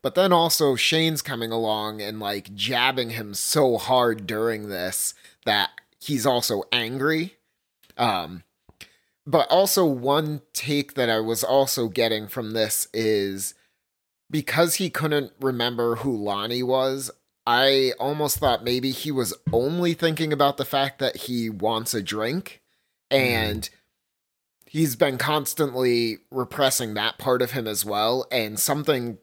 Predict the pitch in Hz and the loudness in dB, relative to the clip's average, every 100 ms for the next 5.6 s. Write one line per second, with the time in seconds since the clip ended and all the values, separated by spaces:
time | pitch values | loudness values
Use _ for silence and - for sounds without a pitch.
0 | - - 127 120 101 117 - 98 110 110 | -12 -6 0 0 2 0 -2 -6 -4 -2
1 | 147 190 - _ _ _ - 160 151 139 | -2 -6 -12 _ _ _ 0 4 6 6
2 | 131 127 117 117 - - 117 113 110 107 | 4 4 2 0 -6 0 2 2 -2 -4
3 | 107 - 120 - - 123 117 - 113 135 | -6 -6 -4 -4 -2 -2 -2 -2 -2 -2
4 | 120 107 98 117 95 120 101 - 104 107 | -4 -6 -6 -6 -2 0 0 -2 -2 -2
5 | 120 131 135 151 - | 0 0 0 -2 -10